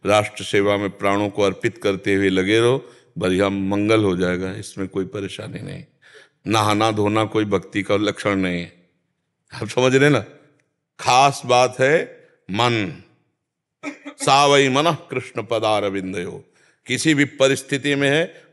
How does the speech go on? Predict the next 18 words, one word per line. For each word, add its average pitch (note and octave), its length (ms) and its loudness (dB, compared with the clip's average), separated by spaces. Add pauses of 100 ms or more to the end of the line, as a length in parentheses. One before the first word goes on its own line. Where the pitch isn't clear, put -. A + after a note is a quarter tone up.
(100)
परिस्थिति C3+ 540 2
हमारी C3 400 4
स्थिति C3+ 360 -6
को C3 120 0
नहीं B2 140 0
बदल A2+ 240 0
सकती, - 560 -12 (380)
स्थिति C3 420 -4
परिस्थिति C3 600 -2
को B2 140 -2
रौंदती A#2 460 -2
है। F2+ 180 -12 (400)
वही A#2+ 220 2
जवान A#2 440 0
है, G2 260 -8
वही A2+ 240 2
वीर A2+ 420 -2
है, G2 320 -4